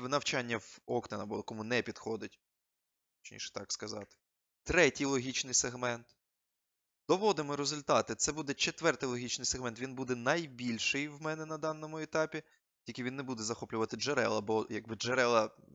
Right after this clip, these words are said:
це якби не доведення результатів, да? Такі як відеовідгуки або фото студентів.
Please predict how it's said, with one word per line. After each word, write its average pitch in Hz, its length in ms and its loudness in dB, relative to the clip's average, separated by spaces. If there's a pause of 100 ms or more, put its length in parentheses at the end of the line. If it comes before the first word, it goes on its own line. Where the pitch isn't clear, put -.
це 104 240 -4
якби 110 260 -6
не 113 220 -2
доведення 110 960 2 (240)
результатів, 104 760 -2
да? 156 180 -2 (1200)
Такі 113 200 -4
як 101 220 2
відеовідгуки 113 760 0
або 101 500 -2 (420)
фото 107 180 -6
студентів. 131 720 0